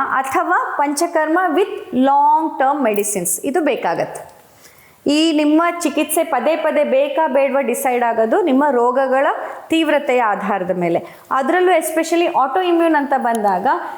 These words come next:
ದೇಹ ತುಂಬ ಹಠಮಾರಿ ಆಗಿರುತ್ತೆ. ಈ ಸಿಕ್ಕಾಪಟ್ಟೆ ಹಠ ಮಾಡೋ ಮಕ್ಕಳಿದ್ದಂಗೆ, ಹ್ಮ್, ಕೇಳೋದಿಲ್ಲ ದೇಹ. ನೀವು ಎಷ್ಟು ಸತಿ ಆ ರೋಗವನ್ನ ತೆಗ್ದು ಹಾಕಿದ್ರೂ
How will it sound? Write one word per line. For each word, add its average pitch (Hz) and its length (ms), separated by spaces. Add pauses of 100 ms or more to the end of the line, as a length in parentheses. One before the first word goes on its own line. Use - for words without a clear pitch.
(180)
ದೇಹ 311 280
ತುಂಬ 339 400
ಹಠಮಾರಿ 294 520
ಆಗಿರುತ್ತೆ. 208 680 (440)
ಈ 254 100
ಸಿಕ್ಕಾಪಟ್ಟೆ 302 640
ಹಠ 269 260
ಮಾಡೋ 262 260
ಮಕ್ಕಳಿದ್ದಂಗೆ, 240 720
ಹ್ಮ್, 226 1160
ಕೇಳೋದಿಲ್ಲ 339 540 (120)
ದೇಹ. 240 220 (180)
ನೀವು 269 160
ಎಷ್ಟು 262 240
ಸತಿ 349 200
ಆ 330 140
ರೋಗವನ್ನ 302 500
ತೆಗ್ದು 277 300
ಹಾಕಿದ್ರೂ 294 540